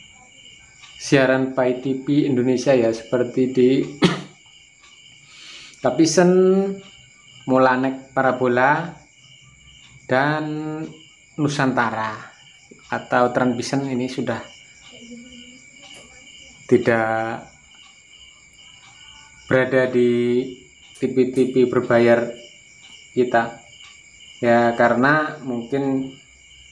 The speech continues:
hak siarnya pindah ke Disney Hotstar lewat streaming. Untuk siaran F T A-nya luar biasa banyaknya yang ada di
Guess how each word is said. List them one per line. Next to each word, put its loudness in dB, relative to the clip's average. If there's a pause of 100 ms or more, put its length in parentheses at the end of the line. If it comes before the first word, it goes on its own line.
(160)
hak -6
siarnya 0 (480)
pindah 2
ke 2 (760)
Disney 2
Hotstar 0 (1500)
lewat 0
streaming. 2 (4000)
Untuk 4
siaran 2
F -8
T -4
A-nya 2
luar 4
biasa 0
banyaknya -2
yang -4
ada -6
di -8